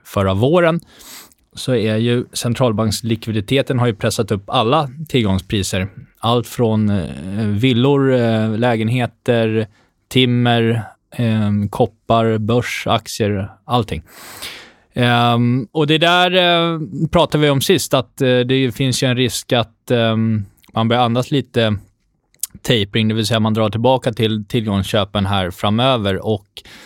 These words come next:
senaste, sen, sedan förra avsnittet så har vi ju sett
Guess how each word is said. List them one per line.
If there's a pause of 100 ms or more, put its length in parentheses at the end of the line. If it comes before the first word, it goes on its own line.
(100)
senaste,
sen,
sedan
förra
avsnittet
så
har
vi
ju
sett